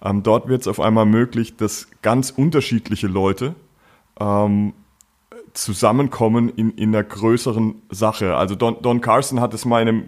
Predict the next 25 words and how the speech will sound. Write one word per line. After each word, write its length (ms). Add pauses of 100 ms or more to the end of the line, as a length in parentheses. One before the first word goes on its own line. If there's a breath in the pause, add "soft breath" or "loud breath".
(100)
gar 160
nicht 140
im 100
Multikulti-Kontext 1080
gesagt. 380
Er 40
hat 60
gesagt, 220
so 120
Gemeinde 440
ist 140
eigentlich 300
so 120
eine 180 (340 loud breath)
Gemeinschaft 640
von 220
natürlichen 580
Feinden. 580 (140)
<laughs> 120
Das 180
ist 140
so 80
ein 100
krasses 360
Statement. 440